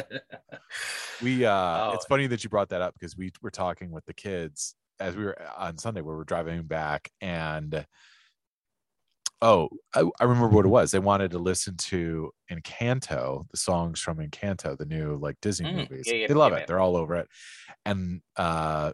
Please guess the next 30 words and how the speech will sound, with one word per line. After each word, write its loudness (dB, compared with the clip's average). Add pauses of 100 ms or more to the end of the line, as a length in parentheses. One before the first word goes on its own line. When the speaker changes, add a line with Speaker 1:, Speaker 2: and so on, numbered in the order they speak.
Speaker 2:
Doctor 2
Missus 0
the -6
Commissioner's -2
phone 2
was -4
not, -2
like, -8
connecting -4
to 0
the -2
internet. -2
We're -2
just -6
a -2
weird -4
spot 0
where -2
it's -8
just, -2
like, -2
an 0 (120)
internet 2
dead 4
zone. -4 (680)
And 4
she 4
was 6
like, 4
w-, -6